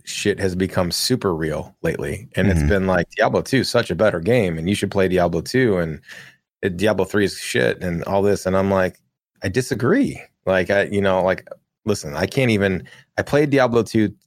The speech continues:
Speaker 1: twenty-something years ago. A couple times. I played through the campaign, probably twice, if I think.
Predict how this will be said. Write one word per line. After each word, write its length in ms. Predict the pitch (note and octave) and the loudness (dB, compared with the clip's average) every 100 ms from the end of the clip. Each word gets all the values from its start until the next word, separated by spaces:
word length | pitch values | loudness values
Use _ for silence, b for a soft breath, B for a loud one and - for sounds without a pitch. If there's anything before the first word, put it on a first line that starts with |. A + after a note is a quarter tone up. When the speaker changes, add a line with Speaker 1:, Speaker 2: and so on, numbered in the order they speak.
| _ | _
Speaker 1:
twenty-something 1040 | - - A2+ A2 G#2+ - - - G2 F2 F2+ | -14 0 2 4 2 -2 -10 -4 -2 -2 -2
years 240 | E2+ D#2+ D#2 | 0 -2 -2
ago. 380 | D2+ D2 C#2 - _ _ _ _ _ _ - | -2 -2 -4 -10 _ _ _ _ _ _ -8
A 80 | G2+ | -4
couple 260 | G#2+ G#2 | -2 -2
times. 320 | G2 F2+ F2 E2 | 0 0 0 -2
I 40 | |
played 200 | - E2 | -4 -4
through 80 | E2 | -4
the 80 | D#2+ | -4
campaign, 440 | E2+ D#2 D2+ D#2 | -6 -4 -4 -6
probably 200 | - F2+ | -2 -2
twice, 500 | - - - - - - | -2 -4 -6 -6 -12 -12
if 80 | A#2 | -8
I 60 | E2+ | -4
think. 220 | D#2+ - | -6 -8